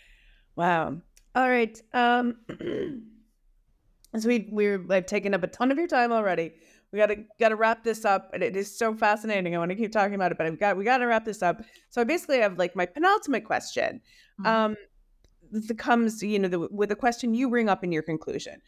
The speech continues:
Speaker 2: Mm-hmm.
Speaker 1: or you, comes from your conclusion, which is the discussion of the very few cases of the early nineteenth century when suicide by proxy ends.
Speaker 2: Right.
Speaker 1: I mean, what happens there?
Speaker 2: Okay. So I find,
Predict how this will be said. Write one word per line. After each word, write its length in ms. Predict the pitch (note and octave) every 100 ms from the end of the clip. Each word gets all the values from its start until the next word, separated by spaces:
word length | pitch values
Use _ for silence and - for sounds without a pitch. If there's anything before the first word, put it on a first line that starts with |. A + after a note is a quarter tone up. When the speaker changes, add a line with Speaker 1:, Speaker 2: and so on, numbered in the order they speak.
| _ F#3
Speaker 2:
Mm-hmm. 160 | F#3
Speaker 1:
or 220 | G3 F#3
you, 320 | F3+ - F#3+ - -
comes 260 | G#3+ G3
from 140 | G3+ F3
your 80 |
conclusion, 460 | - D#3+ E3+ E3 E3+
which 160 | E3+ F3+
is 140 | E3+
the 120 | F#3+
discussion 460 | F#3 - G3 F#3+ F#3
of 160 | E3
the 100 | F3
very 280 | F3 B3+ C#4+
few 180 | D4 A3
cases 400 | G#3+ D#3+ D#3+ D#3
of 100 | D3
the 140 | D#3
early 200 | D#3 E3
nineteenth 440 | D#3 D3 - D#3+ C#3+
century 480 | F3+ F3 E3 D#3 - _ -
when 180 | A#3+ A#3
suicide 420 | E4 F4 E4+ C#4+
by 120 | A3+
proxy 720 | A3 E3+ D#3 - F3+ F3 - F#3
ends. 760 | - - G#2 - - - - _ A3
Speaker 2:
Right. 280 | G#3 D#3+ -
Speaker 1:
I 100 | G#3+
mean, 240 | G#3+ G#3+ - _ -
what 300 | A3+ D4 F4
happens 520 | F#4 E4+ A#3 F#3+ -
there? 420 | - - - - _ _ _ _ _ _ B3+
Speaker 2:
Okay. 380 | B3 B3+ - - _ _ _ _ _ _ _ _
So 440 | - D4+ C#4+ C#4+ - _ _ _ - _ _ _ _ - - _ _ _ _ -
I 160 | C4 -
find, 560 | - E4+ - C#4 A#3+